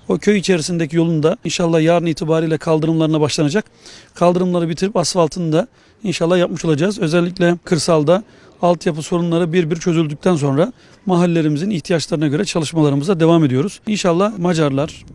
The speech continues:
Balıklı, Selimiye gibi bundan sonra fen işleri ekiplerimizce çalışmalarımız devam edecek. E, bunun yanında tabii merkezde de özellikle şehir hastanesinin etrafındaki bölgede de kilit parke taş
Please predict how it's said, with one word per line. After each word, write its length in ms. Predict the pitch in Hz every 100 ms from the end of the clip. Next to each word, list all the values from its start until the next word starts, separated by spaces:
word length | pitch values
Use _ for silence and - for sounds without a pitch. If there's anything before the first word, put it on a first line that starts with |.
| 180
Balıklı, 480 | 170 147 151 151 175
Selimiye 580 | - 175 175 156 139 156
gibi 400 | 151 143 151 196
bundan 240 | 165 175
sonra 320 | 156 143 143 202
fen 180 | - 190
işleri 260 | 165 - 196
ekiplerimizce 600 | - 175 156 143 135 226
çalışmalarımız 640 | 180 143 160 147 240 170
devam 200 | 185 151
edecek. 260 | 120 214 - - - -
E, 100 | 165
bunun 120 | 165 226
yanında 280 | 208 196
tabii 240 | 202 190 202
merkezde 540 | 180 175 - 170 185
de 140 | 156 120 -
özellikle 680 | 165 175 175 170 170 165 165 -
şehir 260 | - - 180
hastanesinin 720 | 170 - 160 147 165 165 156 - - _ 170
etrafındaki 800 | 151 165 147 165 156 - 160 143 _ - -
bölgede 440 | 156 156 147 139
de 160 | 135 226 -
kilit 360 | - 208 -
parke 300 | 160 139 185
taş 400 | - 202 - -